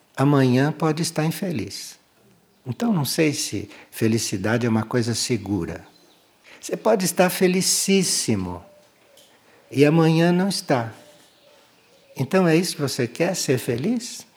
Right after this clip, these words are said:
E se amanhã você não estiver feliz? Porque isto é coisa da personalidade, isto não é coisa real.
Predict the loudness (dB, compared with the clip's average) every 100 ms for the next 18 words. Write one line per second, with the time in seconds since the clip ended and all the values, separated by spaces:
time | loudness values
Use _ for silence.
0 | _ _ -10 -6 0 2 4 4 0 -2
1 | -4 -4 -4 -4 -4 -4 -6 -8 -8 -12
2 | -12 -10 -6 -6 -4 -6 -2 -2 0 -2
3 | -4 -4 -2 0 0 -2 -4 -6 -8 -12
4 | -18 -20 -18 -4 0 0 2 2 2 2
5 | -2 -2 -6